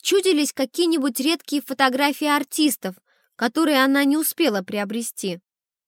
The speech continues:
Мы не знаем, чем все это кончилось. Может быть,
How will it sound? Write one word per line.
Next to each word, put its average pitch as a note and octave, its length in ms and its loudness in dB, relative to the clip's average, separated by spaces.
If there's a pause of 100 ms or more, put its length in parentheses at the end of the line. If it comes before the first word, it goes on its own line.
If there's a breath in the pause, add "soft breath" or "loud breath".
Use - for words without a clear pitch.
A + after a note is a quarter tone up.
(380)
Мы E4 160 2
не F4 140 0
знаем, C#4+ 380 2
чем G3 220 -4
все G#3+ 180 -4
это G#3 180 -4
кончилось. F#3+ 680 -6 (520)
Может C4 340 2
быть, B3+ 280 -2